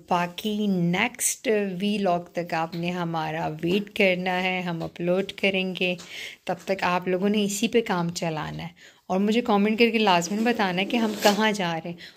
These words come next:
और ये देखें, सामान का ना तिया पांचा हो रहा है। रात के बारह एक बजे मैं ये, मैं रिकॉर्डिंग कर रही हूँ, क्योंकि वो सब कुछ डेटा उड़ चुका था। अभी हम लोग गए हैं, अ, मोबाइल ठीक करने के लिए।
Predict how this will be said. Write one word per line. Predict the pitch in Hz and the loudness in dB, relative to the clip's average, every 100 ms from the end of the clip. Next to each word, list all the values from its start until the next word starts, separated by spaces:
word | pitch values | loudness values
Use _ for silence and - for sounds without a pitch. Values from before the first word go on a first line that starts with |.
| - | -4
और | 202 196 | 2 4
ये | 180 | 2
देखें, | 175 165 - 180 | 0 -2 -4 -6
सामान | 180 202 190 185 | -2 -2 0 -2
का | 180 202 | 0 0
ना | |
तिया | 208 208 190 185 | 0 2 2 4
पांचा | 185 170 165 208 | 2 -2 -2 2
हो | 202 185 | 4 4
रहा | 180 | 2
है। | 180 | 2
रात | 170 - | 0 -2
के | - | -2
बारह | 175 165 | 0 0
एक | 180 170 | 0 0
बजे | 185 190 | 0 0
मैं | 175 175 | -2 -2
ये, | 170 170 165 175 | 0 0 -2 -6
मैं | 170 175 175 165 | -6 -4 -4 -4
रिकॉर्डिंग | 175 185 170 175 | 0 2 2 0
कर | 175 170 | 0 0
रही | 160 190 | 0 -4
हूँ, | 208 - - - - | -6 -14 -16 -16 -6
क्योंकि | 247 226 | -6 0
वो | 247 233 233 | 2 2 2
सब | 240 220 | 0 -2
कुछ | 240 | -2
डेटा | 196 180 175 214 220 - - | 2 2 2 0 -2 -12 -8
उड़ | 190 170 | -8 -6
चुका | - - 262 | -8 -2 -4
था। | - 330 339 - - - - | -2 -4 -4 -16 -18 -18 -6
अभी | 175 175 233 | -4 0 2
हम | 226 202 185 | 2 2 2
लोग | 196 196 | 2 2
गए | 202 196 | 2 2
हैं, | 196 185 185 185 - 175 | 4 2 0 -2 -4 -6
अ, | 165 165 | -4 -4
मोबाइल | 170 175 175 202 | -2 0 0 0
ठीक | 214 214 | -2 0
करने | 214 196 196 | 2 2 2
के | 196 | 0
लिए। | 196 185 180 | -2 0 0